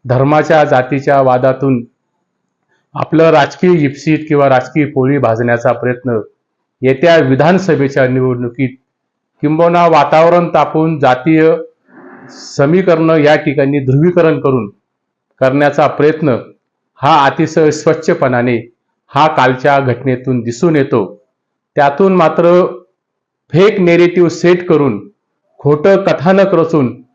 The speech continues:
जाती जातीमध्ये भांडणं लावण्याचा प्रयत्न हा कालच्या नाशिकच्या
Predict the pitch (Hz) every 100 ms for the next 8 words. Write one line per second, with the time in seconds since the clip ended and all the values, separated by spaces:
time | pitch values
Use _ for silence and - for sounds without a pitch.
0 | _ _ _ - 110 139 - 185 170 151
1 | 156 160 156 151 156 143 123 135 151 131
2 | 123 123 120 123 120 120 - 117 98 _
3 | _ _ _ _ _ 147 160 160 127 131
4 | 131 139 139 123 117 127 - 131 131 131